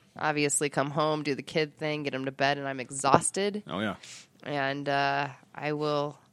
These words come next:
Speaker 1: not be afraid to buy those flies. But some of the stuff, like you said, I just can't justify spending the money. San
Speaker 2: Yeah.
Speaker 1: Juan worms,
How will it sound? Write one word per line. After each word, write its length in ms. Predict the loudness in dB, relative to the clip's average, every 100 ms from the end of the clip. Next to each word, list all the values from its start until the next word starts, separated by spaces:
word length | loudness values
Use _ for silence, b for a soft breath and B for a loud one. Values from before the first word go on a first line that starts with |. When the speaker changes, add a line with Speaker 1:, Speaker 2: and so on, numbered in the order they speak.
| -10
Speaker 1:
not 260 | -2 -2 -2
be 120 | -4
afraid 320 | -2 0 0
to 60 | 0
buy 180 | 2 2
those 240 | 0 -4
flies. 380 | -6 -6 -6 -6
But 120 | -4 -2
some 180 | 0 0
of 60 |
the 60 | -2
stuff, 320 | 2 0 0
like 180 | -4 -4
you 100 | -6
said, 300 | -4 -6 -4
I 100 | -6
just 160 | -6 -4
can't 200 | -4 0
justify 420 | 0 0 0 0
spending 380 | 0 -2 -2 -2
the 60 |
money. 340 | -4 -4 -6 -6
San 240 | 0 2
Speaker 2:
Yeah. 60 | 4
Speaker 1:
Juan 160 | 4 4
worms, 480 | 2 0 -4 -8